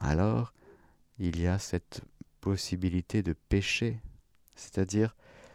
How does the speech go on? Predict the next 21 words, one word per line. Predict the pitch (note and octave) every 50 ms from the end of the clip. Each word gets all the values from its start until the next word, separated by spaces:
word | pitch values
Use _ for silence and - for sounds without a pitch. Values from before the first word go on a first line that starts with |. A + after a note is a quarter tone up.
| - - - _ _ _ _ _ _ _ _ _ _ _
l'homme | - F2+ E2+ E2+ F2 F2 F2+ F#2 F#2+ G2 G#2+ A#2+ B2+ A#2 A2 G#2+ A2 A#2 A#2 _ - - _ _ _ _ _ _ _ _ _ _ _ _ _
peut | - G2+ F#2 F2 F2 F#2+ G#2+ G#2+ - _
dire | - E2 E2 E2+ D#2+
non | D#2 D#2 D#2 D#2 D#2 D#2+ F2+ F#2+ - _ _ _ _ - -
à | - D#2 D#2
Dieu. | D2+ - - D#2+ D2+ D2+ F2+ G2 G2+ - _ _ _ _ _ _ _ - - - - - - - - - - - _ -
Et | F#2+ G2+ G2+ G#2
de | F#2+ G#2+
fait, | G#2 - - G#2+ A#2+ C#3 C3+ -
les | F#2+ F2+ G2 F#2+ D#2+ E2
anges, | F#2 F#2 G2 A2+ A#2+ A2+ F2+
une | F2+ F2+ F2
partie | - F2 E2 - - G2+
des | F#2 F#2+ F#2 D#2 E2+
anges | E2+ F2 G2 G#2+ G#2 -
dira | - F#2 F2+ E2 F2
non | F2 E2+ E2+ F2+ G2 G2+
pour | G2+ - F2+ E2+
toujours, | - - F2+ D#2+ D2 D#2+ D#2+ E2 F2 G#2 B2 C3 - - - - - - - - - F2 - -
et | - F#2 F#2+ G2 G2 G2+ G2
sous | F#2+ - - - G2+ G2+ G2+ G2+ G2 G2 F#2+ F2+